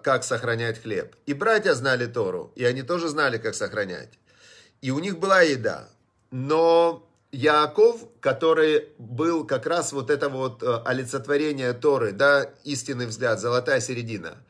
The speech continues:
он говорит сыновьям: «Э, вы, говорит, не выделывайтесь, да, пожалуйста. То есть, если у вас есть, а у других нет, то вы не можете показывать, что у вас есть. То есть, вы должны быть как все вокруг,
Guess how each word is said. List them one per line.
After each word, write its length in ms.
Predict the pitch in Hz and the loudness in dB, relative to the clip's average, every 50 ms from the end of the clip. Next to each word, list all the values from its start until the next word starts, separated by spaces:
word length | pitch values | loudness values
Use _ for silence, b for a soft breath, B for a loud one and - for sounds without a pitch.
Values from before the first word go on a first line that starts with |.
| b b b b b b b | b b b b b b b
он 200 | - 127 160 180 | 0 0 2 2
говорит 400 | 175 185 185 196 190 190 180 - | 2 0 0 2 2 0 0 0
сыновьям: 680 | - - 143 135 139 131 131 127 117 104 82 87 90 - - | -2 -4 -2 -2 -2 0 0 0 0 0 -2 -6 -12 -8 -4
«Э, 440 | 110 113 110 110 113 113 110 110 - | -2 0 2 2 2 2 2 0 -4
вы, 480 | - 127 120 143 165 180 185 190 190 185 | -6 -8 -2 0 2 4 6 6 4 4
говорит, 460 | 160 170 170 165 165 170 165 135 120 | 2 2 2 2 2 2 0 -2 -4
не 140 | 156 156 160 | -8 -6 -4
выделывайтесь, 640 | 156 156 147 170 180 170 160 143 120 - 101 95 92 | -4 -4 0 0 2 2 2 0 -2 -4 -8 -8 -2
да, 160 | 127 135 135 | -2 -2 0
пожалуйста. 580 | 135 131 113 127 117 107 92 - - - - - | 0 -2 0 2 2 2 0 -4 -8 -10 -12 -10
То 80 | - | -10
есть, 140 | 101 - 127 | -10 -6 -4
если 200 | 156 156 160 180 | -4 -4 -2 -2
у 60 | 175 | 0
вас 240 | 170 170 - - 143 | 2 0 0 0 -4
есть, 340 | 147 165 185 190 185 - - | -2 0 0 0 0 -2 -4
а 120 | 117 131 127 | -2 -2 -2
у 80 | 135 | -2
других 400 | 127 147 147 147 151 170 - - | -2 -4 -6 -2 -2 -4 -4 -4
нет, 340 | 143 139 160 190 202 196 - b b b b b b b b _ | -6 -4 -4 -4 -4 -6 -10 b b b b b b b b _
то 80 | - 123 | -6 -2
вы 140 | 120 165 165 | 0 0 -2
не 80 | 165 | 0
можете 280 | 175 202 196 - - 151 | -2 -2 -2 -2 -4 -4
показывать, 720 | - - 143 135 - 170 175 175 156 160 160 143 127 120 | 0 0 0 2 4 4 4 4 4 4 2 2 2 0
что 200 | - - - 131 | -2 -4 -2 -2
у 20 | 101 | 0
вас 260 | 131 131 127 - - | 0 0 0 -2 -4
есть. 460 | 135 123 110 98 - - - - _ _ _ | -4 -4 -4 -4 -6 -12 -18 -20 _ _ _
То 80 | 113 | -4
есть, 160 | 113 101 - | -4 -4 -4
вы 160 | 117 131 165 165 | -4 -4 -2 2
должны 380 | 175 170 160 143 165 170 170 | 2 2 0 0 -2 -4 -4
быть 260 | 156 135 165 160 - | -2 -2 -4 -4 -2
как 200 | - 165 151 - | -2 -2 -2 -2
все 260 | - - - 170 156 139 | -4 -2 0 2 2 2
вокруг, 500 | 123 117 117 - 151 175 185 180 - | 2 -2 -2 -2 -4 -4 -4 -6 -10